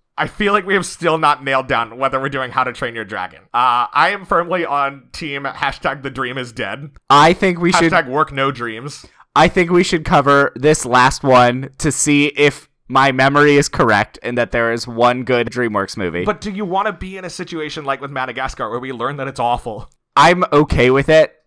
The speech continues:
Speaker 2: because I'm also not married to this. Like, if I found out something I actually loved as a child was bad.
Speaker 1: Wait a minute, hang on. I have a, I have a voicemail that we need to check.
Speaker 2: Well, why do we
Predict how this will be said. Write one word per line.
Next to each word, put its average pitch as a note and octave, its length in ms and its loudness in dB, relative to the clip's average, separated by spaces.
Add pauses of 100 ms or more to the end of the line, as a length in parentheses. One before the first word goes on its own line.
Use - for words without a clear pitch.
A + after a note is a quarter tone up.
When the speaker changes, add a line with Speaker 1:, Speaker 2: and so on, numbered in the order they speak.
(200)
Speaker 2:
because C#3+ 320 -2
I'm C3+ 160 2
also C3 240 4
not B2+ 240 2
married A2 380 2
to C#3+ 100 0
this. B2+ 320 2
Like, B2+ 220 2
if B2+ 120 -4
I B2 120 2
found A#2 320 0
out G#2+ 240 2
something G#2+ 560 -2
I A#2+ 120 2
actually A2 380 -2
loved F#2+ 640 -2 (140)
as G2+ 140 -4
a G#2 60 -6
child F2 540 -2
was E2+ 280 -8
bad. E2 520 -4 (160)
Speaker 1:
Wait D#3 160 -4
a C#3+ 60 -8
minute, C3 140 -14
hang B2 160 -12
on. A2+ 220 -12
I A#2+ 120 -10
have B2 160 -8
a, A#2 320 -6 (440)
I B2+ 40 -12
have B2 80 -8
a B2 80 -10
voicemail G#2 540 -16
that A2 180 -12
we A2 80 -14
need G#2+ 160 -16
to G#2 40 -20
check. F#2+ 360 -16 (840)
Speaker 2:
Well, D#3+ 500 4 (120)
why E3+ 280 2
do G3+ 100 2
we F#3 260 4